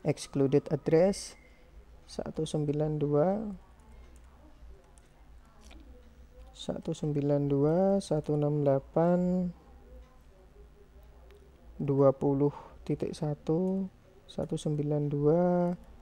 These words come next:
satu enam delapan dua puluh titik dua. Oh, mohon maaf, ternyata,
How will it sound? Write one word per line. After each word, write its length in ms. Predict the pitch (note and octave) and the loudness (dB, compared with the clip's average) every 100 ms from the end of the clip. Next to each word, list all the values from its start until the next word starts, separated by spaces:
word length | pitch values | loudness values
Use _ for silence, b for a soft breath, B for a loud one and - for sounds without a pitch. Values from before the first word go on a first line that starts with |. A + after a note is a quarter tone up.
| - | -12
satu 240 | - D3 D3+ | -4 -2 0
enam 240 | D3 C#3+ | 0 0
delapan 640 | C#3+ C#3+ - D#3+ E3+ E3 E3 E3 E3 E3 D3 | 0 0 0 0 2 2 0 -2 -4 -4 -2
dua 320 | C#3+ C#3+ C#3+ | 0 0 0
puluh 320 | D#3 D3+ E3 - - | -2 0 -2 -4 -8
titik 400 | D3+ - - D3+ | -6 -2 -2 -2
dua. 240 | C#3 D3 - - - - - - - - - C#3+ | -4 -4 -10 -20 -20 -20 -20 -20 -20 -20 -10 -6
Oh, 80 | |
mohon 240 | C#3 C3+ C#3+ | -4 -4 -4
maaf, 160 | D#3 - | -6 -6
ternyata, 400 | D3 C#3+ C#3+ - | -4 -4 -4 -4